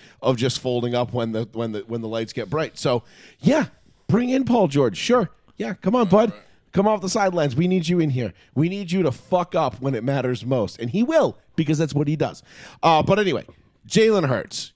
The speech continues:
Speaker 1: Eagles fans, how are you feeling right now? I mean, if you guys are an Eagles fan, and you just made Jalen Hurts the number one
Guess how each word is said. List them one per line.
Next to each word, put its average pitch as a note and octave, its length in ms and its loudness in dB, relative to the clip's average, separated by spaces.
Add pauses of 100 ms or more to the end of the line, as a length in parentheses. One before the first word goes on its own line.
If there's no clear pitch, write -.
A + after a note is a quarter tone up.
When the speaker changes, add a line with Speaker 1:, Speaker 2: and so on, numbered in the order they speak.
Speaker 1:
Eagles F3+ 420 2
fans, F2+ 320 -6
how F3 280 4
are F3 60 2
you C#3 220 -2
feeling A2 380 0
right F#2+ 200 -4
now? F#2 240 -6
I C3+ 80 0
mean, D#3 160 2
if C3+ 140 0
you G#3+ 140 4
guys B3+ 320 2
are G3+ 80 2
an D#3+ 100 2
Eagles C3+ 300 -2
fan, G2+ 280 -4 (640)
and D3 220 0
you G#3+ 120 4
just G#3+ 200 -2
made F#3 220 0
Jalen E3+ 340 2
Hurts B2+ 320 -2
the F3+ 480 -4
number E3+ 420 -2
one D#3+ 480 0